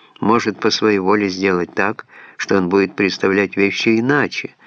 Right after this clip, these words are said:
чем представляет их на самом деле? А это, как я только что показал, величайшая нелепость. Поэтому я могу их аргумент обратить против них самих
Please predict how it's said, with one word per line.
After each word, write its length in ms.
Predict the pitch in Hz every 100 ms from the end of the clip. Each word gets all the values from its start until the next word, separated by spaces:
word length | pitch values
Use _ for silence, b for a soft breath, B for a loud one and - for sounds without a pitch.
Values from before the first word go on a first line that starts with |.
| B
чем 200 | B 98
представляет 720 | 87 95 92 98 95 95 90
их 160 | 95 90
на 80 | 98
самом 420 | - 101 98 92
деле? 260 | 85 82 - _ _ b b b b _ _ _ _ _ _ _ _ _ _ _
А 180 | - 98
это, 520 | 95 131 131 147 139
как 200 | 123 113
я 80 | 123
только 340 | - 127 -
что 240 | 117 - 117
показал, 520 | 113 107 101 110 107
величайшая 760 | 92 98 90 - 120 117 110
нелепость. 840 | 92 90 87 92 - 196 - - - _ _ _ b b b b b b b b _
Поэтому 320 | - 113 127
я 160 | 123 123
могу 360 | 127 123 143 139
их 280 | 135 123
аргумент 580 | 127 113 113 107 143 139
обратить 480 | 107 98 95 127 127
против 360 | - 123 120 120
них 220 | 135 131
самих 600 | - 107 110 160 -